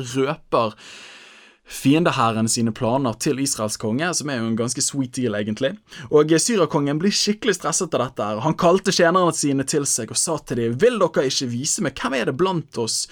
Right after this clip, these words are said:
som holder med Israels konge? Altså, de har noen muldvarper hos oss, hvem er det?» Jo, en av tjenerne han sa,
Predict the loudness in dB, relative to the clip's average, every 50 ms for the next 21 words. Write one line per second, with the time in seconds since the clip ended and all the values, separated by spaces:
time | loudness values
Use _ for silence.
0 | -12 -10 -6 -2 -2 -2 -2 -2 -2 -2 0 2 4 4 4 2 0 -2 -4 -4
1 | -4 -2 -2 -2 -2 -4 -4 -4 -4 -4 -4 -4 -2 -4 -4 -6 -8 -12 -16 -18
2 | -14 -6 -4 -2 0 0 0 2 0 0 2 0 0 2 2 2 4 4 4 4
3 | 4 2 0 -2 -4 -4 -2 0 0 0 -2 -4 -6 -4 -2 -2 -2 -2 -4 -4
4 | -4 -4 -4 -4 -4 -4 -4 -6 -8 -12 -14 -16 -20 -20 -18 -18 -16 -16 -16 -12
5 | -2 2 4 6 6 6 4 4 2 2 2 2 2 4 4 4 4 4 4 4
6 | 2 2 0 0 2 2 0